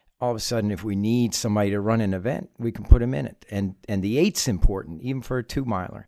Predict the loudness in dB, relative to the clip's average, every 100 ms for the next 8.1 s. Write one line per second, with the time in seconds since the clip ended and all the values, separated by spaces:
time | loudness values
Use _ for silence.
0 | _ _ _ _ _ -12 -8 -8 -10 -16
1 | _ _ -6 -6 -6 -4 -2 0 0 0
2 | 0 0 0 -2 -6 _ -2 0 -2 -8
3 | -6 -2 -2 0 0 2 2 0 0 -4
4 | -4 -4 -6 -6 -4 -2 -2 -4 -2 0
5 | 2 0 -2 -2 -2 -6 -10 _ _ _
6 | _ -4 -2 0 2 2 2 0 -2 -4
7 | -4 -4 -4 -2 -2 -2 -2 -2 -4 -8